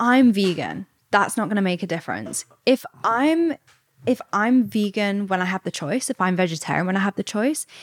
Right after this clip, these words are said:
if you didn't eat red meat for three days out of the week, that would make the biggest difference rather than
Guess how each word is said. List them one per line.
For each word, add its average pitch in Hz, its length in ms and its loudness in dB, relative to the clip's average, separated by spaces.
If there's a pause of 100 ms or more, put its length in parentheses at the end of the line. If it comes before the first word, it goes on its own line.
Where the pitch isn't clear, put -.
(260)
if 208 300 0
you 190 360 4
didn't 233 280 2
eat 208 180 0
red 180 280 2
meat 190 280 0
for - 140 -2
three 190 320 0
days 180 180 2
out 185 120 0
of - 80 -8
the 185 100 0
week, 175 320 -4 (1000)
that 214 220 2
would 240 220 2
make 214 220 2
the 196 80 2
biggest 190 460 -2
difference 302 520 0
rather 208 260 4
than 190 340 4